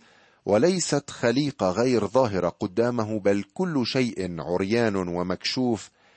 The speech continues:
لعيني ذلك الذي معه أمرنا." قال يسوع: "قدسهم في حقك،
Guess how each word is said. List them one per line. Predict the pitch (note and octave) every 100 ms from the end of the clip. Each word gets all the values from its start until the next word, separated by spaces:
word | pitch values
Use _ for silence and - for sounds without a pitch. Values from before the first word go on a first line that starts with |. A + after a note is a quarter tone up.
| _ F#2
لعيني | F#2+ E2+ G2 G2 G2+ G2+ F#2+ - E2
ذلك | F#2 F#2 -
الذي | F2+ F2 F2+ F2+
معه | F2 E2 D#2+ F2 A#2
أمرنا." | C#3 G2 D#2+ - - _ _ _ _ _ _ _ _ _ _ _ -
قال | F2
يسوع: | F2+ F2+ - A2+ G#2 F2+ - _ _ _ _ -
"قدسهم | G#2+ F2 A2+ D#3+ - B2 C#3 C#3 C#3 C#3 _
في | - C#3+ C3
حقك، | - C#3+ - F2+ - -